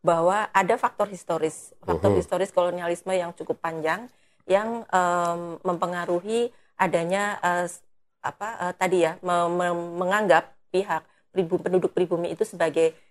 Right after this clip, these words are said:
Speaker 1: yang lain atau the
Speaker 2: Ya.
Speaker 1: others ya.
Speaker 2: Ya.
Speaker 1: Sedangkan, eh, mereka fokus kepada, em,
Speaker 2: Hmm.
Speaker 1: mereka ya. Oh, kemudian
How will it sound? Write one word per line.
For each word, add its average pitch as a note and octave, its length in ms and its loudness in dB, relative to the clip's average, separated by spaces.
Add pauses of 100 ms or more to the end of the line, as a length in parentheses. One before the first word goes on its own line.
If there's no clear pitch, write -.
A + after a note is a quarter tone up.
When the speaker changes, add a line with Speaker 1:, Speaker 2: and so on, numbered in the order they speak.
(180)
Speaker 1:
yang F3+ 240 -2
lain E3 320 2
atau D#3+ 240 0
the D#3 80 2
Speaker 2:
Ya. D#3 160 2
Speaker 1:
others C#3+ 400 -4
ya. D3 160 -6
Speaker 2:
Ya. - 80 -18
Speaker 1:
Sedangkan, E3+ 640 -6 (320)
eh, F3 80 4
mereka E3 320 0
fokus G3+ 240 -2
kepada, E3 560 -4
em, D#3 160 -4
Speaker 2:
Hmm. D#3 240 -10
Speaker 1:
mereka D#3 320 -4
ya. D3+ 240 -12
Oh, - 240 -14 (160)
kemudian E3+ 560 -4